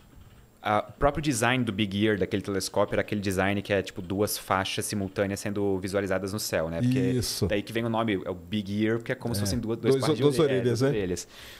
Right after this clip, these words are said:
Speaker 1: E pra mim, a maior dúvida sempre vai ser essa, de será que o sinal foi um erro, um ruído estatístico,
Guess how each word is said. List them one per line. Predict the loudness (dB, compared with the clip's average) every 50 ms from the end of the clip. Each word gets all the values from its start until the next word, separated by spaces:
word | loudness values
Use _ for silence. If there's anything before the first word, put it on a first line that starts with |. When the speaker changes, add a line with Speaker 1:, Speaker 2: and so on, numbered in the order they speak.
| -20 -20 -20 -20 -20 -12 -6
Speaker 1:
E | -2 0 2 0 0
pra | 0 0 0 2
mim, | 2 2 0 0
a | 0
maior | 0 2 2 2 2 0 0
dúvida | -2 -4 -4 -2 -2 -2
sempre | -2 -2 -2 -2 -4 -2 -2
vai | -2 -2 -2
ser | -2 -2 -2 -2
essa, | -2 -2 -4 -4 -8 -10 -10 -12 -16 -20 -20 -20 -20 _ -18
de | -12 -6 -4 -2 0 0 0 2 2 0 0 0 -2 -6 -10 -10
será | -6 -4 -2 0 0 0 0
que | -2 -4
o | -4
sinal | -4 -4 -4 -2 -2 -2 -2
foi | -4 -4 -4 -4 -2 -2
um | -2 -2 -2 -2
erro, | 0 0 0 0 0
um | -4
ruído | -6 -6 -6 -6 -6 -6 -6
estatístico, | -6 -6 -6 -6 -6 -6 -8 -8 -8 -6 -6 -8 -6 -6 -8 -8